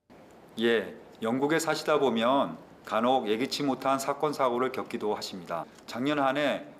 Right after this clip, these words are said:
우리 대사관에 접수된 우리 국민들의 신고 피해 건수도 오백이 건에 달했습니다. 인종차별 관련 범죄 신고도 매주 백 건씩 발생하고 있습니다. 늘 안전에 유의하시고 특히 대사관에서 알리는 주의사항을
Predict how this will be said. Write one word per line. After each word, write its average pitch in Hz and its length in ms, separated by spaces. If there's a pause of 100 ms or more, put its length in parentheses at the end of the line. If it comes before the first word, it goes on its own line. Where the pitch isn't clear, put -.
우리 131 180
대사관에 151 420
접수된 113 520 (400)
우리 135 160
국민들의 135 540
신고 175 420
피해 151 200
건수도 120 720 (440)
오백이 117 500
건에 127 240
달했습니다. 85 680 (880)
인종차별 143 640
관련 135 440
범죄 110 320
신고도 120 600 (300)
매주 104 280
백 104 220
건씩 123 340 (280)
발생하고 98 460
있습니다. 80 440 (1000)
늘 131 320
안전에 123 400
유의하시고 110 720 (220)
특히 180 280
대사관에서 135 580
알리는 110 380
주의사항을 107 720